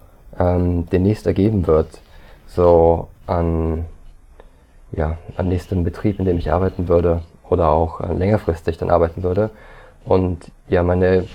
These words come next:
meine, ähm, Pläne für die Zukunft, äh,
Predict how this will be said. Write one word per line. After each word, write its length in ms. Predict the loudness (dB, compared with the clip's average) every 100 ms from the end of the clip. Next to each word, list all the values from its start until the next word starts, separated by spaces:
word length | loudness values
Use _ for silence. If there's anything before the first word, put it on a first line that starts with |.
| -14 -10 -12 -10 -14 -14 -20 -10 0
meine, 680 | 2 4 4 2 -2 -8 -10 -18 -20 -20 -20 -20 -20 _ -20 -20 -20 -20 -20 -20 -20 -20 -6
ähm, 360 | -2 0 0 -4
Pläne 280 | -2 0 2
für 100 | -2
die 80 | -4
Zukunft, 800 | -4 -4 2 2 2 -2 -4 4
äh, 380 | 6 6 2